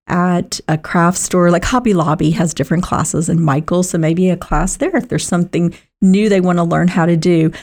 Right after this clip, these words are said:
Like, I don't know, I'm just, like, thinking cake decorating, 'cause I know they always had that at Michaels. So maybe they wanna learn cake decorating.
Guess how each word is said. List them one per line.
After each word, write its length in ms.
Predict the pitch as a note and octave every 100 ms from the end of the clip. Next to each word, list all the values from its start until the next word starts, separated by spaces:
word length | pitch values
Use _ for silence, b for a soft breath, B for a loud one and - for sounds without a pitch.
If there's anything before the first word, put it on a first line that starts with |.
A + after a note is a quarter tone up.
| B B _ _
Like, 260 | F3 F3 - -
I 80 |
don't 120 | D#3 D#3+
know, 60 |
I'm 80 | E3
just, 220 | - -
like, 160 | G3+ -
thinking 280 | E3 G3 G3+
cake 220 | D4 B3+
decorating, 500 | D#3+ - - - F3
'cause 140 | -
I 80 | F3
know 180 | F3+ F3+
they 300 | F#3 F#3+ F#3 -
always 280 | F3+ F#3+
had 260 | - E3+ F3+
that 180 | F3 D#3+
at 160 | D#3+
Michaels. 480 | F#3+ A#3 C4 E3+ F#3
So 100 | F3+
maybe 300 | F3+ F3 G3
they 100 | A3
wanna 220 | B3 C4
learn 220 | C4 B3+ B3+
cake 240 | C4 B3
decorating. 640 | G#3+ G#3+ F#3+ D#3+ - D#3+